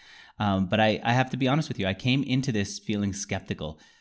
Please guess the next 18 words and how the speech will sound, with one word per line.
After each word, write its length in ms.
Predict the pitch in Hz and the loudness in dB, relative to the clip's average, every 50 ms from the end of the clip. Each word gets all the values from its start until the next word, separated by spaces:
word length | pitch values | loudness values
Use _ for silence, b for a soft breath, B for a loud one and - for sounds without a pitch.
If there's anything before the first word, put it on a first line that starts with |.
| b b b | b b b
Like, 120 | 101 101 | -14 -8
here's 200 | - 110 117 123 | -4 -2 -2 0
another 240 | 151 147 131 127 151 | 2 2 2 2 2
device 320 | 143 139 117 110 107 113 113 | 2 2 2 2 2 2 0
that 160 | - 117 - | -2 -2 -2
we 100 | 101 98 | 0 -2
need. 320 | 90 90 92 110 120 120 | 0 0 0 0 0 0
Why 140 | 117 110 113 | -2 -4 -4
can't 180 | - - 151 143 | -2 -2 -2 0
I 60 | 127 | 0
just 160 | 127 127 - | -2 -4 -4
get 160 | - 127 - | -6 -6 -4
the 60 | 123 | -4
one 220 | 98 95 101 110 123 | -2 0 0 0 0
from 180 | 123 151 151 | 0 -2 -2
the 60 | 151 135 | -2 -2
grocery 420 | - 110 101 95 - - 104 90 | 0 -2 -2 -2 -2 -4 -4 -6
store 420 | 92 - - 92 85 85 92 107 | -6 -6 -6 -4 -2 -2 0 -2